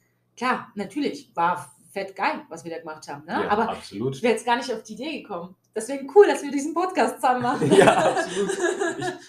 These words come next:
Speaker 2: ich glaub, heute Abend kommen da noch mehr Sachen.
Speaker 1: <laughs> Ja, wenn der Podcast abgedreht ist, ist aber immer so.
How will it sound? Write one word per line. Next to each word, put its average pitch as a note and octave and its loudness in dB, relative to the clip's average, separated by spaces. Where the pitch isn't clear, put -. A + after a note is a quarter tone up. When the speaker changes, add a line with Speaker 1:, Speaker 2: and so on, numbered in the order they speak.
Speaker 2:
ich - -12
glaub, D3 0
heute C3+ 2
Abend D3+ 0
kommen C3+ 0
da C3 -2
noch D3 -2
mehr A#2 -2
Sachen. - -6
Speaker 1:
<laughs> - -20
Ja, A#3+ -2
wenn A#3 0
der A#3 0
Podcast A#3 -8
abgedreht F#3+ -10
ist, E3+ -14
ist G3 -12
aber E3 -10
immer D#3 -20
so. D3 -20